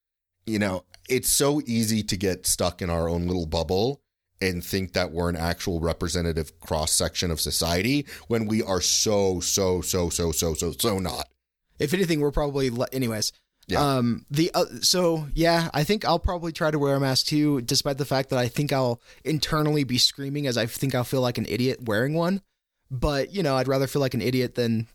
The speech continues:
Speaker 2: be horrendously
Speaker 1: Right.
Speaker 2: sick. So,
Speaker 1: And I think it's, it is important for people to follow the guidelines in the sense that,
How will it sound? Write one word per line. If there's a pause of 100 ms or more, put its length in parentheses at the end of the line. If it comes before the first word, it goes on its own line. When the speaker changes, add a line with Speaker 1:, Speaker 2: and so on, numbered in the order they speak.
(140)
Speaker 2:
be
horrendously
Speaker 1:
Right.
Speaker 2:
sick.
So,
Speaker 1:
And
I
think
it's,
it
is
important (500)
for
people
to
follow
the
guidelines
in
the
sense
that,